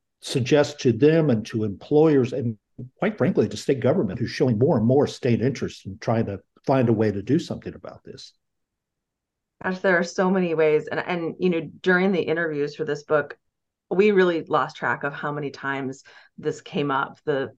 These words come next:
Speaker 2: thirty-nine million people in the United States who have some college but no degree. And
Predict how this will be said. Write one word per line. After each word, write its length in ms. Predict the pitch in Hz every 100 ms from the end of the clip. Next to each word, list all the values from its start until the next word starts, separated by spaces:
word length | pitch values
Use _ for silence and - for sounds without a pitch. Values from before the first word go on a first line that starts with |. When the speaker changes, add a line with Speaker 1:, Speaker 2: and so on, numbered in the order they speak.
| -
Speaker 2:
thirty-nine 560 | 180 156 151 139 143 156
million 400 | 147 147 147 156
people 420 | 180 147 147 147
in 60 | 147
the 60 |
United 360 | 156 147 151 151
States 380 | - 147 143 -
who 80 | 156
have 260 | 143 135
some 260 | 143 147 143
college 380 | 135 113 135 -
but 120 | 143
no 140 | 127
degree. 440 | 92 - - - - - - - -
And 440 | 160 156 156 147